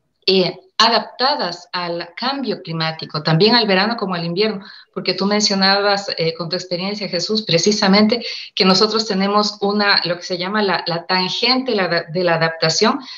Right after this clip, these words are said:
vas desde temperaturas de menos veinte, menos veinticinco, menos treinta, a veces menos cuarenta, hasta temperaturas en verano que van a más veintiocho, más treinta. Entonces, hay una capacidad de adaptación muy larga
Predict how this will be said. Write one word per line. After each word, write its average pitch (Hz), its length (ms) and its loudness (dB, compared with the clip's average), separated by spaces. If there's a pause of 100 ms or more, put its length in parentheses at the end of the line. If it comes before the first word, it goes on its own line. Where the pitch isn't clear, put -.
vas 196 380 4
desde 175 320 0
temperaturas 175 800 -6
de 147 140 -8
menos 190 460 -4
veinte, 185 440 -4
menos 170 400 -8
veinticinco, 185 680 -4
menos 165 280 0
treinta, 185 240 0
a - 20 6
veces 170 240 2
menos 180 300 2
cuarenta, 180 440 2 (280)
hasta 196 260 -2
temperaturas 180 680 0
en 170 100 -4
verano 190 400 0
que 175 100 -4
van 202 260 0 (440)
a 170 320 0
más 175 480 0
veintiocho, 196 840 -2
más 180 300 -4
treinta. 214 440 -4
Entonces, 180 520 0
hay 208 140 2
una 233 180 2
capacidad 180 560 0
de 220 80 0
adaptación 196 720 -4 (260)
muy 247 400 8
larga 214 580 2